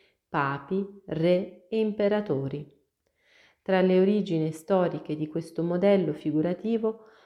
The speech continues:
va ricordata la testimonianza del teologo e scrittore tedesco Cesario di Einsterbach,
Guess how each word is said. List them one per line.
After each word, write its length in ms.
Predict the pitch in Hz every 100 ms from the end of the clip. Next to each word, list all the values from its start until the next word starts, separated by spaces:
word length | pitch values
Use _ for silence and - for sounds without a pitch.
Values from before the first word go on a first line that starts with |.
| _
va 180 | 202 214
ricordata 880 | 220 226 247 240 - 135 143 - 156
la 160 | 165 170
testimonianza 1200 | 190 185 - 190 202 214 220 220 214 196 180 - 165
del 320 | 160 180 180
teologo 560 | 208 185 135 147 147
e 60 | 156
scrittore 640 | 156 - 185 - 175 151
tedesco 840 | 151 214 170 143 - - - 165 - - _ _
Cesario 1000 | - 220 196 160 131 139 151 151 156 - _
di 460 | 156 175 170 - -
Einsterbach, 1300 | 170 180 185 - 190 185 185 151 123 - - 160 156